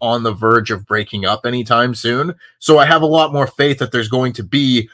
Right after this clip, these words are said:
a bunch of, of teams there to fight for the titles. That being said, so many of these trios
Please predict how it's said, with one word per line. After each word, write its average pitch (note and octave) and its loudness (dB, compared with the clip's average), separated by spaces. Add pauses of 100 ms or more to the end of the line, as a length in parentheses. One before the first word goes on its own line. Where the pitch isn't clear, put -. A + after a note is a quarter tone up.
(120)
a A2+ 0
bunch C#3 0
of, A#2+ 0 (240)
of A2 -4
teams A#3 0
there B2 4
to B2 0
fight C#3 2
for C3+ -4
the B2 -2
titles. C#3 -2 (540)
That G#3 -4
being G3 0
said, F#3 0 (160)
so G3+ 0
many G3+ 4
of D#3 4
these E3+ -2 (240)
trios G3 2